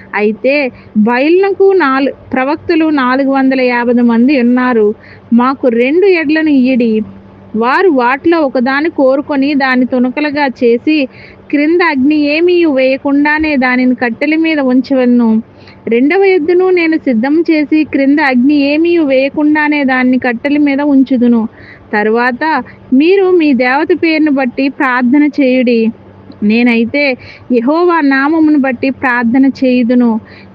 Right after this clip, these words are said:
ఏ దేవుడు కట్టెలను తగులబెట్టుట చేత ప్రత్యుత్తరం ఇచ్చునో,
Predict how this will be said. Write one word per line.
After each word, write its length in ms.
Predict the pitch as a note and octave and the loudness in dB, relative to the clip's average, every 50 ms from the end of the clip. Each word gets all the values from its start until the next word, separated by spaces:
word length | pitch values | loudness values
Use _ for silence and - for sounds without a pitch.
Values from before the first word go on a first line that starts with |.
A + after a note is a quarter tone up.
| A#3 | -2
ఏ 160 | B3 B3+ C4+ C#4+ | 0 2 2 2
దేవుడు 400 | B3 C#4+ D4+ E4 F#4 G#4 G#4+ G#4 | 0 0 0 2 2 2 2 0
కట్టెలను 580 | G4 - D4 C4+ B3+ G3 - D#4+ E4 E4+ E4+ E4+ | 0 -2 -2 -4 -2 -4 -4 -2 0 0 0 0
తగులబెట్టుట 760 | - D4 C4+ B3 C#4 D4 D4+ C#4+ D4+ D#4 C4+ - D#4 D4 D#4+ | -2 -2 -2 0 0 -2 0 0 -2 -2 -2 -6 -6 -4 -4
చేత 300 | D4+ - D#4 C#4+ C#4+ B3+ D4 | -4 -2 -2 -2 -2 -2 -4
ప్రత్యుత్తరం 760 | C4 - C4 A#3+ A#3 - C#4 C#4+ B3+ - D#4+ D#4 D#4+ D4+ | -4 -2 -4 -4 -2 -2 -4 -4 -4 -2 -2 0 0 2
ఇచ్చునో, 500 | D4 D4 - - D4+ D4+ D4 C#4+ C4+ B3 | 0 0 -2 -2 0 0 2 2 0 0